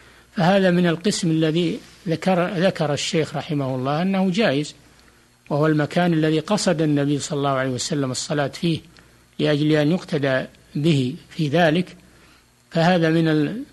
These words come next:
فهذا من الأمكنة التي قصد النبي صلى الله عليه وسلم الصلاة فيها.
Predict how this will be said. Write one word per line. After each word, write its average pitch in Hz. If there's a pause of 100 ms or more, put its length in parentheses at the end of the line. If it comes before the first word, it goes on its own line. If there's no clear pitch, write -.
(360)
فهذا 156
من 165
الأمكنة 165
التي 175 (360)
قصد 190
النبي 147
صلى 147
الله 147
عليه 139
وسلم 143
الصلاة 139
فيها. 123